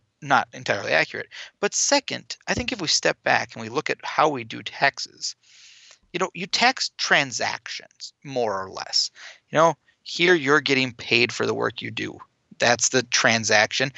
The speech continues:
And now the government is gonna take it, uh, you know, the, we're exchanging money in that transaction. The government's gonna take a small piece of that as i-, income tax. Uh, you go buy something from the store. Now the government's gonna take a small piece of that as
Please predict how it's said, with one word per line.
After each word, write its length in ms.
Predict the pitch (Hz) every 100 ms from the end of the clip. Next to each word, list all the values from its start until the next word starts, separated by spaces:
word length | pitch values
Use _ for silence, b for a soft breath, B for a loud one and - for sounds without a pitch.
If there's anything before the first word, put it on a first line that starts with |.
| B B -
And 120 | 123
now 300 | 107 107 107
the 80 | 107
government 360 | 110 107 107
is 60 | 101
gonna 180 | - 104
take 320 | - 107 104
it, 100 | 110 -
uh, 40 |
you 120 | 127 113
know, 200 | 104 -
the, 200 | - - - _
we're 300 | 131 110 95
exchanging 480 | 101 - 107 104 104
money 300 | 110 160 226
in 60 |
that 120 | 180 -
transaction. 500 | 208 208 220 - 214
The 80 |
government's 340 | 156 139 131 -
gonna 120 | 135
take 160 | 120 123
a 60 |
small 200 | - 117
piece 240 | 117 120 113
of 60 |
that 160 | 110 110 B B B
as 420 | - 110 110 - - _ _
i-, 40 | 135
income 560 | - - 151 131 104
tax. 400 | 101 135 - - - B B B
Uh, 280 | 123 110 104
you 240 | 104 107
go 220 | 107 120 110
buy 240 | 104 107
something 340 | 113 123 113 113
from 200 | 117 110
the 80 |
store. 400 | 104 - 131 202 202
Now 140 | 117
the 60 | 110
government's 300 | 107 107 104
gonna 100 | 113
take 260 | 127 127
a 60 | 123
small 240 | - 123
piece 240 | 113 123 -
of 60 | 123
that 180 | 123
as 200 | 123 120